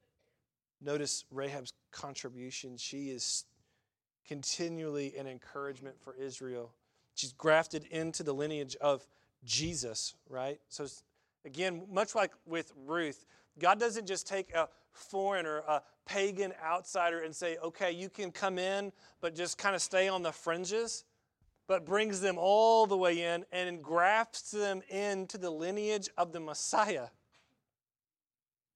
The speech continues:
So she's grafted in, and she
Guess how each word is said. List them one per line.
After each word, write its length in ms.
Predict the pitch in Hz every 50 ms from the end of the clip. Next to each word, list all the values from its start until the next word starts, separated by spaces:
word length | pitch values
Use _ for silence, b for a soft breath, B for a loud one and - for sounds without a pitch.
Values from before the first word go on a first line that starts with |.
| _ _ _ _ _ _ _ _ _ _ _ _ _ _ _ _ _ _ _ _ _ _ _ _ _ _ _ _ _ _ _ _ _ _ _ _ _ _ _ _ _ _ _ _ -
So 60 | 156
she's 340 | 143 151 190 190 185 180 160 b b b b b b b b _ _ -
grafted 540 | 143 160 175 190 214 233 226 - 220 196
in, 240 | 190 180 180 190 190
and 100 | 175 165
she 240 | - - 190 185 175